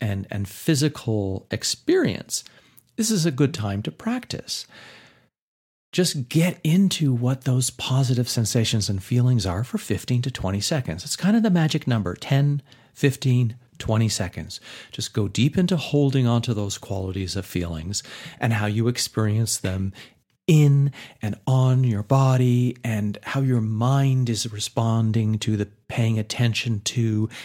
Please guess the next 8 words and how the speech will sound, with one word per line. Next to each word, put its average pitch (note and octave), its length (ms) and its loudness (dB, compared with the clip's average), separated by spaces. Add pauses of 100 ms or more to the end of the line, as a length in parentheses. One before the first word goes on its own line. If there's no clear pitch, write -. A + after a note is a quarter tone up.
and G#2+ 140 -4
the G#2+ 80 -2
appreciation A#2 1200 2
of G2 520 -2 (300)
what F#2+ 200 -4
that F2+ 160 -8
feels F#2 360 -8
like. - 320 -14